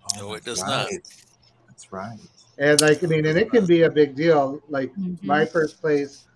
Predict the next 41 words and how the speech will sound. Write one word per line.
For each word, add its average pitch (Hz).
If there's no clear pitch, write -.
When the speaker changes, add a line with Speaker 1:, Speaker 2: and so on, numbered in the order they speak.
Speaker 3:
it 156
was 139
three 160
dollars 160
on 151
nights, 139
and 139
then 143
if 139
you 143
were 135
weekend 139
contract, 160
it 135
was 135
five 131
dollars. 104
But 143
then 135
where 139
I'm 143
at 135
now, 131
it's -
five 143
at 170
night, 175
eight 135
on 143
weekends. 165
I 131
mean, 139
it 190
could 226
be 143
a 135
significant 139
part 139
of 120
your 113
check. 127